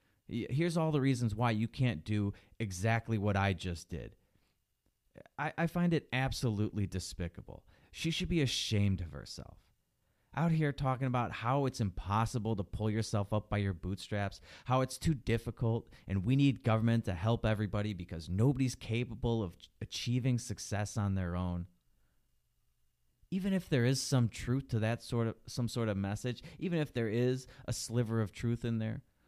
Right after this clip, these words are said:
what good does that do anybody to tell them things like that? What a horrible thing to tell somebody that you supposedly care about. I mean, her message could just as easily be,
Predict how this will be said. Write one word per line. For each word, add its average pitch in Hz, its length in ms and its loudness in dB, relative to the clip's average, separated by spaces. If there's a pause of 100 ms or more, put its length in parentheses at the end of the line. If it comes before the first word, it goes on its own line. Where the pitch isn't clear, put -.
(100)
what - 420 0
good 135 340 4
does 110 180 0
that 131 280 -2
do 127 240 2
anybody 113 540 2 (580)
to 95 80 -6
tell 127 320 0
them 98 200 0
things 87 360 -6
like - 220 -12
that? 71 240 -12 (600)
What 147 180 4
a 226 100 4
horrible 113 680 0
thing 104 400 -4 (100)
to - 80 -12
tell 101 280 -4
somebody - 580 -8 (180)
that - 80 -6
you 107 140 -4
supposedly 104 760 0
care 92 360 -6
about. 50 320 -16 (1300)
I 156 80 -2
mean, 160 180 2
her 180 180 0
message 165 500 -2
could 135 160 -2
just 156 360 -2
as 147 140 -2
easily 123 500 2
be, 98 460 0